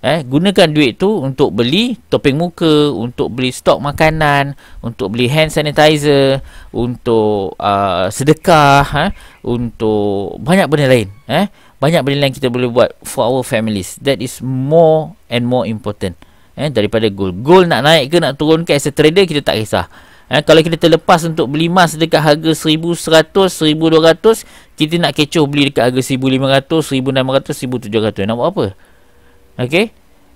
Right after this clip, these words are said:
Emas bukan satu keperluan. We have to understand that, eh. Melindungi family kita, itu adalah satu kewajipan.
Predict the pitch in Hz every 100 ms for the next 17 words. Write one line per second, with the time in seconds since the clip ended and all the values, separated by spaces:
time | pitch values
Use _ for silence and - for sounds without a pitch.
0 | - 143 160 185 147 143 - 185 165 156
1 | 147 - 147 135 151 143 131 - - 131
2 | 117 117 95 87 110 151 143 - 104 117
3 | - 113 101 90 - - 175 208 - -
4 | - - - - - 120 139 143 151 190
5 | 208 185 170 180 180 185 - 240 269 -
6 | - 131 139 107 117 113 107 - 175 -
7 | 113 98 95 - 85